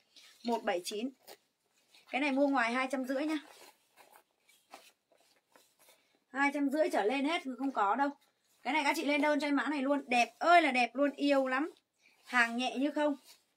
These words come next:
Lên đơn cho em mã này luôn là M năm mươi hai, có hai cái. Mười ba đến mười bảy, mười ba đến mười lăm, mười sáu cân. Chị yêu nào chốt cái mã lên đơn là M năm hai cho em và kèm số điện thoại. M năm mươi chị Vi Huyền Trang một cái. M năm hai, M hai hai chị Phạm Huyền một cái. Ok.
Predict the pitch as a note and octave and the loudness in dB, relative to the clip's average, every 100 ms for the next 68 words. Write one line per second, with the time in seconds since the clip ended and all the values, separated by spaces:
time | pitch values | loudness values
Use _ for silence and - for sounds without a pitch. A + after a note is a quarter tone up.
0 | _ - D4 D#4 D#4 D4 D4 C4 D4+ C#4 | _ -10 -4 0 0 0 -2 0 0 0
1 | D4 C4 B3 A#3+ A#3+ C#4+ D4 D4 D4 C#4+ | 0 2 2 2 2 0 0 -2 -2 -2
2 | B3+ - B3 C#4+ C#4 G#3 G#3 D4 - _ | -2 -6 -4 -2 -2 -4 -6 -8 -12 _
3 | _ _ B3 B3 C#4 C#4 A#3+ C4+ A#3 G3 | _ _ -10 -4 -2 -2 -2 -4 -4 -6
4 | G#3+ A#3 C4+ C#4 A#3+ C4 C4 C4+ B3 A3 | -4 -4 -2 -2 -2 -4 -4 -4 -4 -6
5 | G#3 G#3 C4 B3+ - _ _ - C4+ D4 | -8 -8 -8 -8 -12 _ _ -14 -2 0
6 | C#4+ A3+ D4+ B3+ B3+ C#4 C#4 C4+ A#3+ A#3 | 0 -2 -4 -4 -2 -2 -2 0 0 0
7 | B3+ C4+ C#4 C4 C4+ B3 A3+ G#3 G3+ G#3 | 0 -2 -2 -4 -4 -4 -4 -6 -6 -10
8 | B3 A3+ - - A#3 A#3 B3+ C4+ C#4 C4 | -8 -10 -12 -14 -2 0 0 0 0 0
9 | B3+ G#3+ C4+ C4 A3 C4+ B3+ A#3 G3 F3+ | -2 -6 -4 -4 -4 -4 -4 -6 -8 -10
10 | B3+ _ _ _ _ A#3+ B3+ B3 C#4 C#4+ | -12 _ _ _ _ -2 2 2 2 2
11 | D4 C#4+ B3+ A#3 A#3+ C#4 C#4 C4 B3+ A#3+ | 0 0 0 0 0 0 0 -2 -6 -8
12 | A3 A3 G3+ G3 F#3+ F3+ - B3+ | -6 -6 -6 -8 -10 -10 -8 -4